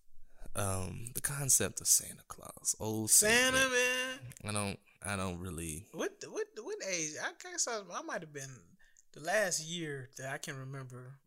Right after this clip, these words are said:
Speaker 2: believing in Santa Claus. I might have been about, uh, about nine or ten.
Speaker 1: Hmm.
Speaker 2: But it was, it was, it was by way of rumor. <laughs>
Speaker 1: Yeah, I'm, I don't remember.
Speaker 2: You don't wanna,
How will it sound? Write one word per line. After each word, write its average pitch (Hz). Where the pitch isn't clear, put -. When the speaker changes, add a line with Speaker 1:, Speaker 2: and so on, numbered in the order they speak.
Speaker 2:
believing 131
in 151
Santa 139
Claus. 139
I 185
might 147
have 139
been 127
about, 76
uh, -
about 143
nine 135
or 123
ten. 147
Speaker 1:
Hmm. -
Speaker 2:
But 175
it 170
was, 156
it 190
was, 175
it 175
was 170
by 160
way 175
of 156
rumor. 175
<laughs> -
Speaker 1:
Yeah, 95
I'm, 180
I 226
don't 262
remember. 202
Speaker 2:
You 214
don't -
wanna, 233